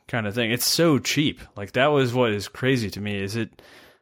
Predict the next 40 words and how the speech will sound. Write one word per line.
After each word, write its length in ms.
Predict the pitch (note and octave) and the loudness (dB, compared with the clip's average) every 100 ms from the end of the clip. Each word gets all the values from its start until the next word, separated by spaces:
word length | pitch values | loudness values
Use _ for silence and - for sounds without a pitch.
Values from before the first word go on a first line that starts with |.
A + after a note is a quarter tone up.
| _ | _
like, 140 | A2+ A2+ | -4 0
that 160 | C3 | 2
eighty 220 | - C3 | 2 0
pound 280 | B2+ B2 A2 | 2 0 2
bag 480 | A2+ B2 A#2 G#2 G#2 - | 2 4 4 2 -4 -6
of 180 | G#2 | -8
concrete 360 | - A#2 A2+ A2 | -2 -2 0 0
was, 120 | G2+ | 0
like, 140 | G2 - | -2 -2
five 400 | - A2 G#2+ G2 | -2 0 0 2
bucks 480 | A2+ G2+ - - | 2 2 -2 -8
or, 160 | - G#2+ | -6 -4
like, 180 | G2+ F#2 | -4 -6
four 300 | - A2 G#2+ | -4 -2 -2
<laughs> 220 | G2 - | -2 0
bucks 340 | C3 G2+ - | 0 0 -6
and 260 | - G#2+ G#2 - - - _ | -4 -4 -6 -10 -18 -20 _
was 180 | A#2+ A2+ | -2 2
enough 360 | A#2 A#2 A2+ - | 4 4 2 0
for 420 | G#2+ G2 F#2 - _ - | -2 -2 -4 -10 _ -4
a 100 | G2+ | -2
couple 480 | - - C#3 A2+ G#2 | 0 0 4 4 4
of 120 | G2 | 2
these 200 | G#2 G2 | -2 0
little 160 | G2+ | 0
end 220 | F#2 A#2 A#2 | 2 0 2
table 300 | F#2+ F2+ F2 | 0 0 -2
tops, 420 | F#2+ F2 - - | 0 0 0 -2
and 200 | G2+ G2+ | -2 0
then 280 | G2 F#2+ G2 _ | -2 -4 -8 _
the 100 | B2 | -2
steel 380 | - A#2+ A2+ G#2 | 0 2 4 4
is, 100 | F#2+ | 2
like, 180 | F#2 - | 0 0
fifteen 520 | A#2 G#2 - G#2+ F#2+ | -4 -4 -2 -2 0
dollars, 480 | G2 F2+ E2 - A2 | 2 2 0 -6 -4
you 120 | G2 | 0
know? 260 | G2+ G2+ | 2 2
It's, 180 | F#2+ - | 0 -2
like, 340 | G2 F2+ - | -2 -2 -4